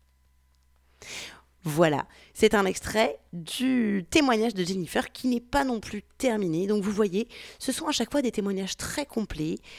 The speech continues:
avec des profils très différents, des gens qui n'ont pas le même âge, des gens qui n'ont pas du tout les mêmes pratiques. Tout ça, c'est à retrouver dans La Tentation libertine. C'est écrit par Rodolphe Foineau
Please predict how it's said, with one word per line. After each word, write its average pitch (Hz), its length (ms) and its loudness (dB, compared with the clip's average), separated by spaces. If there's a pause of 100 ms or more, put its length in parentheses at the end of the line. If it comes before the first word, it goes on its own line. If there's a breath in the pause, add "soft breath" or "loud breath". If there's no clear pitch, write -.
(160 loud breath)
avec 262 240 -2
des 240 80 2
profils 240 420 -4
très - 320 -2
différents, 220 480 -2
des 220 100 -2
gens 202 140 -2
qui - 160 -8
n'ont - 80 -2
pas 170 220 -2
le 165 80 0
même 214 160 2
âge, 277 180 -2
des 240 120 0
gens 196 120 -4
qui - 120 -10
n'ont 175 100 -4
pas 180 140 -8
du 170 260 -6
tout - 180 -6
les 220 80 2
mêmes 170 180 -2
pratiques. - 600 -6 (680 loud breath)
Tout 269 140 -4
ça, 262 180 2
c'est 247 200 -4
à 202 40 0
retrouver 202 380 -4
dans 214 220 0 (120)
La 160 180 -2
Tentation 220 840 -6 (160)
libertine. 165 960 -6 (380 loud breath)
C'est - 260 -2
écrit 233 220 -2
par 160 200 -2
Rodolphe 190 540 0
Foineau 127 560 -4